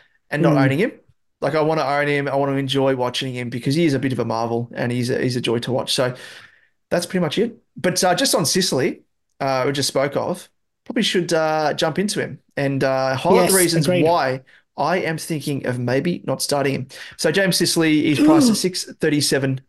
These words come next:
Speaker 1: point four K, and his twenty twenty-three average was one fourteen.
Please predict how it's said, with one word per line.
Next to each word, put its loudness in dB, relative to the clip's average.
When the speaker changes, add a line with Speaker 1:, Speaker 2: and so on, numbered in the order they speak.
Speaker 1:
point -4
four -2
K, 0
and 0
his -2
twenty -2
twenty-three 0
average -2
was -8
one -4
fourteen. 0